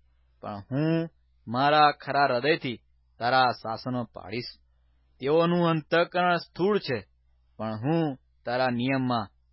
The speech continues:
આનંદ માનું છું. હું દુઃખી થયો હતો, તે મને ગુણકારક થઈ પડ્યું છે, કેમ કે હું તારા વિધિઓ શીખ્યો. હજારો સોના રૂપા કરતાં તારા મુખનો નિયમ મારે માટે વધારે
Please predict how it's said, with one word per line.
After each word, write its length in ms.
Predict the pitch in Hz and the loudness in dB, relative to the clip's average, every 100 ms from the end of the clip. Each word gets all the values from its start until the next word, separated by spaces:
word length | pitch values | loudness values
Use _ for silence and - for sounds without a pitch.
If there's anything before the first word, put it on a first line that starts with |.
| _ | _
આનંદ 580 | 98 101 147 147 117 98 | -12 -4 -2 0 -2 -6
માનું 300 | 98 104 123 123 | -6 -4 -4 -4
છું. 180 | 131 - _ _ _ _ _ _ _ | -8 -16 _ _ _ _ _ _ _
હું 360 | 127 156 165 156 | -4 -2 0 -2
દુઃખી 340 | 147 - 175 | -4 -4 -4
થયો 240 | 156 165 165 | 2 4 6
હતો, 220 | 156 165 165 - _ _ - | 4 2 0 -4 _ _ -8
તે 80 | 151 | -4
મને 240 | 160 156 156 | -2 -2 -2
ગુણકારક 580 | 123 123 113 123 156 156 | -2 -4 -2 0 2 2
થઈ 200 | - 127 120 | -2 -10 -6
પડ્યું 260 | 127 131 | -6 -8
છે, 100 | 135 131 _ _ _ _ - | -12 -14 _ _ _ _ -8
કેમ 180 | 131 143 | -2 -2
કે 140 | 131 135 | -2 -6
હું 300 | 120 131 156 151 143 _ _ | -4 0 0 0 -6 _ _
તારા 400 | 127 135 143 139 | -4 2 4 2
વિધિઓ 320 | 117 120 131 147 | 0 -4 0 0
શીખ્યો. 460 | - 120 - 143 147 _ _ _ _ _ _ _ _ | -2 -12 -2 -2 -2 _ _ _ _ _ _ _ _
હજારો 500 | 117 127 151 160 175 170 | -6 0 6 6 6 2
સોના 400 | - 143 156 170 | 0 -4 2 2
રૂપા 320 | 170 165 170 | 2 2 2
કરતાં 520 | 156 143 - 156 160 - _ _ _ _ | 2 -6 -2 0 0 -2 _ _ _ _
તારા 340 | 110 139 151 147 | -2 4 6 4
મુખનો 400 | 143 147 143 147 | 2 -6 -4 -2
નિયમ 320 | 143 135 147 139 - _ _ - | 0 0 0 -2 -8 _ _ -12
મારે 340 | 107 127 143 147 | -4 0 2 2
માટે 300 | 139 127 131 | 0 -2 -4
વધારે 460 | 110 98 107 147 | -6 -6 -2 0